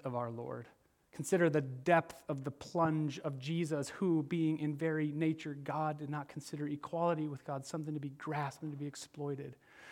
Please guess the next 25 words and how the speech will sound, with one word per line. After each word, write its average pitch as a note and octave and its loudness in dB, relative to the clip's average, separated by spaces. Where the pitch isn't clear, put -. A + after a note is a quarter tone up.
But F3 8
he F#3 0
emptied F3+ 4
himself, D#3 2
and E3+ 0
he D#3+ 4
took - -4
on E3+ 6
the F3+ -2
very E3 6
form F3+ 6
of E3 4
a D#3+ 2
servant, F3+ 2
and E3 0
being E3 4
found F3+ 2
in E3 2
human E3+ 0
likeness, E3+ 0
he E3+ -2
became E3 -2
obedient F3+ 0
to E3 2
death, F3+ 6